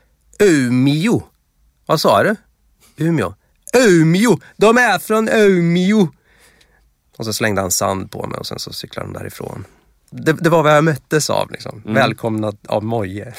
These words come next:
Speaker 2: Jag hade en Moje i mitt liv också i Vreta kloster, fast hon var sextioett år gammal och hette Rut.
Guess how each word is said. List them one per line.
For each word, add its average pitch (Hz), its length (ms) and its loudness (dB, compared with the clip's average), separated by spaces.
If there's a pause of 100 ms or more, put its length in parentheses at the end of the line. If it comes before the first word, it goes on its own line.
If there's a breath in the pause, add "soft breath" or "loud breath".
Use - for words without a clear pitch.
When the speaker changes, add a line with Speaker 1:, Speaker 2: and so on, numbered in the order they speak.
(520 loud breath)
Speaker 2:
Jag 107 220 0
hade 120 300 0
en 123 80 -2
Moje 98 360 0
i 92 40 -4
mitt 87 240 -8
liv 90 180 -8
också 92 380 -6
i 90 300 -6
Vreta 87 260 -8
kloster, 87 460 -10
fast - 320 -8
hon 107 240 -6
var 101 500 0
sextioett - 840 -10
år 90 80 -8
gammal 87 400 -8
och 90 60 -8
hette 90 200 -10
Rut. - 580 -10